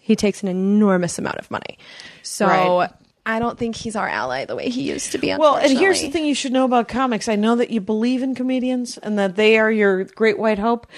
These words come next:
Speaker 1: <laughs>
Speaker 2: Uh, comics, uh, do any number of shitty things for less money than you'd imagine.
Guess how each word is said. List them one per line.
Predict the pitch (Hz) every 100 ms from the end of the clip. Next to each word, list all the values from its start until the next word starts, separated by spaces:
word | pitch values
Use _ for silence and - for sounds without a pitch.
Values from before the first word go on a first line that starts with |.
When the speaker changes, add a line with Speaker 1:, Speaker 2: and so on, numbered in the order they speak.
| -
Speaker 1:
<laughs> | 208 - 196
Speaker 2:
Uh, | 226 196 190 202
comics, | 240 294 330 - - -
uh, | 233 214
do | 190 247 240 226 -
any | 240 269
number | 240 254 220
of | 180
shitty | - 180 170
things | 160 156 156 - _ _
for | _ - 196
less | 196 208 -
money | 208 196
than | 180 175
you'd | 170
imagine. | 160 165 143 135